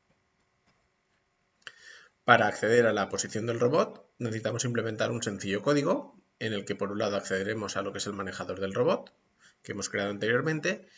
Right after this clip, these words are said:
y crearemos una variable que le hemos llamado pose con la configuración del robot actual y que eso, eh, podemos hacerlo al inicio del programa.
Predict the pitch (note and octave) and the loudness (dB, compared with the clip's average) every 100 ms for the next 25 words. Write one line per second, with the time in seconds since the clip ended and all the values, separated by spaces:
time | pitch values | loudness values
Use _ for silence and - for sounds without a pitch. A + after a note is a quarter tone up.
0 | - - - D3+ D#3 C#3+ D3 D3 D3 C#3+ | -20 -12 -4 -2 6 6 6 2 4 8
1 | C#3+ D3 C#3+ D#3+ G#3 - A2+ G#2 G#2 G#2 | 8 8 6 2 -2 -8 -6 -4 -2 0
2 | G#2 G#2 D3 G#3 - - _ _ - B2+ | 0 4 4 4 -2 -8 _ _ 0 2
3 | C3+ C#3+ C3 B2 C3 C3+ C#3+ A2 E2+ E2+ | 2 2 0 0 2 0 2 2 0 -6
4 | - - - - F#2+ E2+ - _ _ _ | -10 -8 -6 -4 -4 -6 -10 _ _ _
5 | - A#2+ A#2+ G#2 B2 - - - G#2+ G2 | -12 -8 -2 2 2 0 -8 -2 0 0
6 | G2 G#2 G#2+ A#2 C3 C#3 A#2 G#2+ A#2+ C3 | -2 -6 -4 -2 0 0 0 -2 -2 -2
7 | A#2 - D#3 - | 0 -2 -4 -8